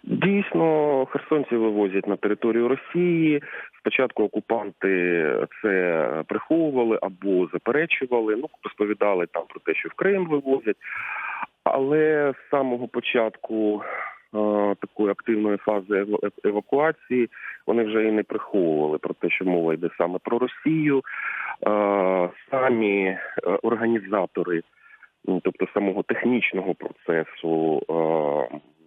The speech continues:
організації цих автобусів, там, перевезення і так далі.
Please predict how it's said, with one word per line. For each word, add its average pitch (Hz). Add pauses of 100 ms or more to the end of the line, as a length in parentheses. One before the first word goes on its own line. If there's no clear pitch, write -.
(160)
організації 82
цих -
автобусів, 104 (120)
там, 80
перевезення 85
і 80
так -
далі. 120